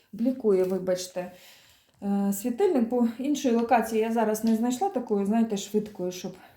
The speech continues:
нормально розміститися і вам все зняти. Е,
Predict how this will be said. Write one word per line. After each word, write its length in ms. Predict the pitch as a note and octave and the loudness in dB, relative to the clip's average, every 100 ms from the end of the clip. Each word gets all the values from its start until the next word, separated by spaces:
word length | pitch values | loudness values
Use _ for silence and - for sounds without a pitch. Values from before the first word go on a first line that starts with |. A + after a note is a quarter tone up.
| _ _ | _ _
нормально 440 | G3 G3 F#3 F3+ F#3 | -4 0 -2 -2 -4
розміститися 680 | F#3+ G#3 G3+ D4+ A#3 A3+ F#3 | -2 -2 -2 -8 -8 -8 -8
і 80 | |
вам 180 | F#3 G#3 | -4 -2
все 200 | G3+ G3+ | -2 -4
зняти. 380 | F#3 E3+ D#3+ - - _ _ _ _ _ _ _ _ _ _ _ - | -6 -10 -12 -18 -20 _ _ _ _ _ _ _ _ _ _ _ 0
Е, 340 | A#3 B3 B3 | 0 0 -4